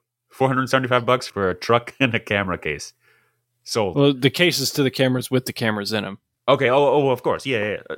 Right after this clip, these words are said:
Speaker 1: does
Speaker 2: There's
Speaker 1: that
Speaker 2: more stuff in the truck. It's, they
Speaker 1: Oh.
Speaker 2: didn't bring everything they own in here.
Speaker 1: Okay. Yeah, yeah, yeah. Hey, I'll take,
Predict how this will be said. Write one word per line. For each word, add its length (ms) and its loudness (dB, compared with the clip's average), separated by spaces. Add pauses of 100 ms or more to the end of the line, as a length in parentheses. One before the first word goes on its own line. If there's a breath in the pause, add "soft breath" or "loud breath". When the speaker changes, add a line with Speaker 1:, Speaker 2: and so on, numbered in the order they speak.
(160)
Speaker 1:
does 120 -8
Speaker 2:
There's 120 4
Speaker 1:
that 40 2
Speaker 2:
more 140 4
stuff 500 2
in 100 -2
the 60 -4
truck. 460 0 (120)
It's, 240 -8
they 160 2
Speaker 1:
Oh. 40 6
Speaker 2:
didn't 300 2
bring 340 2 (260)
everything 460 2
they 160 2
own 260 2
in 140 -8
here. 240 -14 (720)
Speaker 1:
Okay. 340 0
Yeah, 180 4
yeah, 240 0
yeah. 60 -8
Hey, 200 0
I'll 140 -2
take, 300 -6